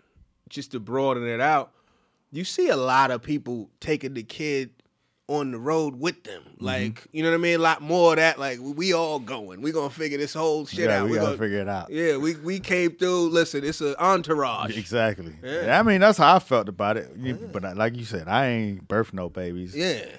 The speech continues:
Speaker 2: You know
Speaker 1: you
Speaker 2: what I'm
Speaker 1: know.
Speaker 2: saying? But, <clears throat>
Speaker 1: That
Speaker 2: you know, you
Speaker 1: bag.
Speaker 2: definitely gotta get to it and stay to it. You know what I mean? And, and I think for women it's different because there's a lot of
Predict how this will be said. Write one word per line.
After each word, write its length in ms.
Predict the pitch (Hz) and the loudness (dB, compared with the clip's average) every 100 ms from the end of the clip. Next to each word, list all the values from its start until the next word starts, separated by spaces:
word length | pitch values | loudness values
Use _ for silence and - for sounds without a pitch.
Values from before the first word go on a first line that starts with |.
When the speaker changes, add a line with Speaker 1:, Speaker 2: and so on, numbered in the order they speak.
| - | -12
Speaker 2:
You 80 | 104 | -6
know 60 | |
Speaker 1:
you 0 | |
Speaker 2:
what 20 | 101 | -4
I'm 40 | |
Speaker 1:
know. 40 | 98 | -2
Speaker 2:
saying? 360 | 107 101 101 95 - _ | -2 -2 -4 -6 -16 _
But, 300 | - 98 92 - _ _ _ _ | -4 -2 -2 -8 _ _ _ _
<clears throat> 380 | _ _ _ - | _ _ _ -6
Speaker 1:
That 540 | - - 131 123 135 | 2 4 2 0 -6
Speaker 2:
you 240 | 131 - 117 | -4 -2 2
know, 140 | 107 | 2
you 160 | 107 110 | 2 2
Speaker 1:
bag. 60 | |
Speaker 2:
definitely 720 | 98 135 135 127 117 110 104 - - | 2 2 2 0 2 0 -2 -8 0
gotta 240 | 117 107 | 0 2
get 240 | 104 113 | 0 -4
to 220 | - 135 123 | -2 -2 0
it 40 | |
and 80 | 113 | -2
stay 280 | - 113 110 | -4 -6 -6
to 300 | - 104 98 | -4 -4 -4
it. 100 | 92 _ _ _ _ 92 | -6 _ _ _ _ -10
You 40 | |
know 100 | 98 | -6
what 80 | 101 | -2
I 40 | 104 | -2
mean? 180 | 104 101 | -2 -2
And, 160 | 117 | -2
and 240 | - 156 165 - | -2 -4 -4 -2
I 100 | 170 | 0
think 360 | 226 185 135 | 0 0 -4
for 160 | - 131 | -2 0
women 360 | 113 143 147 131 | 2 2 2 -2
it's 120 | 117 | -2
different 340 | 120 131 123 | 0 0 0
because 580 | 104 101 117 107 101 95 - _ _ _ _ _ | -6 -6 -2 -2 -2 -4 -12 _ _ _ _ _
there's 180 | - 117 | 0 0
a 80 | 113 | 2
lot 260 | 110 113 113 | 4 4 4
of 260 | 104 95 | 2 -2